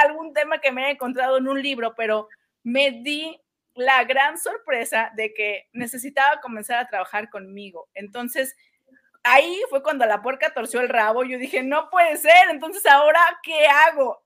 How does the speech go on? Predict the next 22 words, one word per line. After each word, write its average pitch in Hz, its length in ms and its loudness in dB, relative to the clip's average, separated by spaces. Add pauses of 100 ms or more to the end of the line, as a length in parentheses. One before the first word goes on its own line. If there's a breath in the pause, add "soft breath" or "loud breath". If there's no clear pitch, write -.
Y 277 180 -6
el 277 180 2
mal 294 200 -4
de 370 80 -8
las 349 160 -6
bonitas 240 360 -12
me 240 160 -8
llevó 247 440 -8
hasta 240 540 -6
este 277 340 -8
camino. 196 520 -12 (500)
Pero 285 260 4
jamás 294 520 -2
imaginé 285 680 -8 (220)
que 240 240 -4
llegar 247 440 0
a - 20 0
este 294 220 -6
camino 233 560 -6
fuera 254 320 -2
como 208 340 -6
el, 196 300 -8